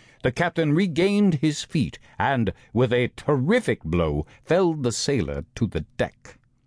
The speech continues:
The man was small and rather old, so that the brutality of the act was thus accentuated.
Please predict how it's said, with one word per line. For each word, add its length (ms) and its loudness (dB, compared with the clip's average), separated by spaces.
The 100 2
man 300 2
was 240 -2
small 480 0
and 200 2
rather 400 0
old, 400 0
so 160 0
that 160 0
the 80 -2
brutality 760 0
of 100 2
the 100 2
act 260 -2
was 240 0
thus 220 0
accentuated. 1000 -2